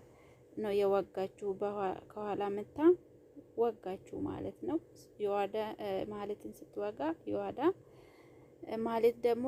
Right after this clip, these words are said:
ያንን ብላ እስከምትነቅለው ያው የተወጋ ሰው ሆዷን፣ ሆዷን ነው የተወጋችው። እስከዛ ድረስ አመለጠችው ማለት ነው። የዋዳን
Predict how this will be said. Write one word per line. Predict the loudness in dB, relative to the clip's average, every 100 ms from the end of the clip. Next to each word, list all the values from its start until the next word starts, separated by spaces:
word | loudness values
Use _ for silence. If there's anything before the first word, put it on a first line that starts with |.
| 0
ያንን | 2 2 2 0 2
ብላ | 4 2 2 2 2 2 -4 -10 -6
እስከምትነቅለው | -6 -6 -6 -4 -4 -6 -6 -6 -2 0 2 0 -4 -20 -12 -4
ያው | -2 0 2
የተወጋ | 0 0 -2 -2 -2 -6 -4
ሰው | -2
ሆዷን፣ | -2 0 -2 -4 -6
ሆዷን | -4 -4 -2 -2
ነው | -4
የተወጋችው። | -6 -12 -14 -12 -12 -6 -6 -6 -16 -20 -20 -20 -20 -20 -18 -8
እስከዛ | -8 -6 -2 2 4 4
ድረስ | 4 4
አመለጠችው | 2 -2 -4 -4 -6 -8 -8 -4
ማለት | -4 -4 -6 -8
ነው። | -6
የዋዳን | -4 -4 -4 -8